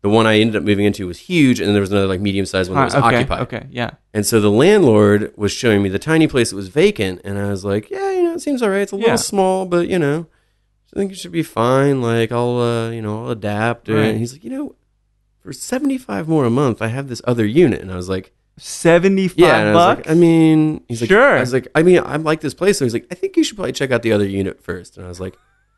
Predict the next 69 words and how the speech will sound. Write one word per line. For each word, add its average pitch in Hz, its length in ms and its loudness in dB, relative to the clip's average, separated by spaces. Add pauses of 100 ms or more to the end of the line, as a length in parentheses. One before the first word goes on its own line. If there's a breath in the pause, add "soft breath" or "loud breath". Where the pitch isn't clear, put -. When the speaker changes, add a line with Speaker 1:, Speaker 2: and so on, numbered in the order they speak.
(240)
Speaker 1:
this 196 160 4
is 202 60 -2
also 190 320 2
Speaker 2:
<laughs> 139 440 -4
Speaker 1:
predicated 139 480 2
upon, 110 300 0
like, 101 140 -2
a, - 220 -8
an 104 120 0
expectation 104 600 -2
of 92 100 -4
a 95 40 -10
certain 92 400 -4
level 90 340 -4
of 90 300 -14 (1800)
salary 90 540 -2
and 113 100 2
Speaker 2:
Yeah, 160 100 8
Speaker 1:
money 131 120 6
I 113 80 0
was 92 80 0
Speaker 2:
right, 139 80 2
Speaker 1:
planning 123 180 2
on - 60 -
Speaker 2:
right, - 40 2
Speaker 1:
making, 127 160 4 (160)
Speaker 2:
right, 98 60 0
Speaker 1:
which 95 140 0
Speaker 2:
right. 101 220 -10
Speaker 1:
turned 101 200 2
out 87 140 -4
to 95 60 -10
not 87 160 -4
be 92 100 -4
exactly 90 440 -6
what 87 220 -10 (440)
it 71 140 -10
was, 92 300 -2
which 90 140 -14
Speaker 2:
Yeah. 127 120 -2
Speaker 1:
is 92 40 0
why 90 40 -4
I - 40 -6
ended 87 140 -10
up 87 100 -20
leaving. 90 360 -6 (520)
But 95 140 -6
so 120 140 2
I 107 60 4
see 107 180 -4
the 95 80 -2
new 92 140 -2
place, 92 260 -4
I'm 92 60 -16
like, 101 100 -14
"Oh, 160 80 -6
I 95 80 -10
gotta 104 220 -12
do 147 160 -4
this," - 240 -18
you 90 60 -20
know? 90 180 -16
So 92 160 -8
I, 92 100 -4
like, 90 220 -10
first 98 260 -4
month, 92 220 -6
last 90 260 -6
month, 87 360 -6